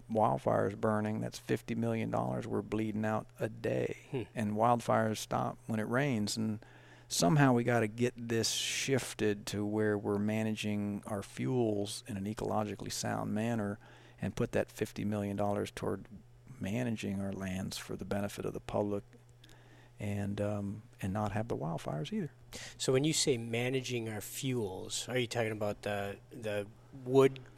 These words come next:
Speaker 2: um, on
Speaker 1: The
Speaker 2: the
Speaker 1: a-,
Speaker 2: landscape?
Speaker 1: accumulation. Like I
Speaker 2: Yeah.
Speaker 1: said, in nineteen twenty
Speaker 2: You're not talking fossil fuels.
Speaker 1: No,
Speaker 2: You're
Speaker 1: no, no.
Speaker 2: talking
Speaker 1: We're
Speaker 2: about
Speaker 1: talking
Speaker 2: the,
Speaker 1: our,
Speaker 2: the
Speaker 1: our,
Speaker 2: wood,
Speaker 1: the
Speaker 2: and the
Speaker 1: wood,
Speaker 2: grass.
Speaker 1: the debris, and
Speaker 2: Yeah.
Speaker 1: the gra-, that. And so,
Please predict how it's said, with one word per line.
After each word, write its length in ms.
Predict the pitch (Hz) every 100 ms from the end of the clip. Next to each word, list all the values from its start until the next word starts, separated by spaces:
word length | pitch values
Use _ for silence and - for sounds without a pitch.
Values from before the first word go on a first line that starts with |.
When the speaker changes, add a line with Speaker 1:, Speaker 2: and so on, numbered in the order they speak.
| -
Speaker 2:
um, 400 | 123 120 117 113
on 200 | 113 123
Speaker 1:
The 60 | 107
Speaker 2:
the 100 | 117
Speaker 1:
a-, 20 |
Speaker 2:
landscape? 520 | 117 117 110 - 101
Speaker 1:
accumulation. 720 | 104 - 107 101 95 90 95 107
Like 140 | 120
I 60 | 113
Speaker 2:
Yeah. 60 |
Speaker 1:
said, 240 | 117 98 95
in 120 | 98
nineteen 540 | 123 143 135 135 123
twenty 60 | 147
Speaker 2:
You're 180 | 151 127
not 80 |
talking 260 | 156 143 117
fossil 500 | - 151 151 - 107
fuels. 320 | - 117 110
Speaker 1:
No, 120 | 135 139
Speaker 2:
You're 120 | 127
Speaker 1:
no, 40 |
no. 20 |
Speaker 2:
talking 300 | 123 120 104
Speaker 1:
We're 80 | 117
Speaker 2:
about 300 | 120 117 120
Speaker 1:
talking 120 | 110
Speaker 2:
the, 80 | 107
Speaker 1:
our, 180 | 101 98
Speaker 2:
the 100 | 101
Speaker 1:
our, 140 | 107 101
Speaker 2:
wood, 320 | 135 131 131
Speaker 1:
the 40 | 113
Speaker 2:
and 120 | 123
the 60 | 127
Speaker 1:
wood, 160 | 127
Speaker 2:
grass. 220 | 120 123
Speaker 1:
the 60 | 120
debris, 360 | 120 120 120 113
and 80 | 110
Speaker 2:
Yeah. 60 | 104
Speaker 1:
the 40 |
gra-, 240 | 113 110
that. 340 | 110 113 110 117
And 180 | 120 -
so, 240 | 135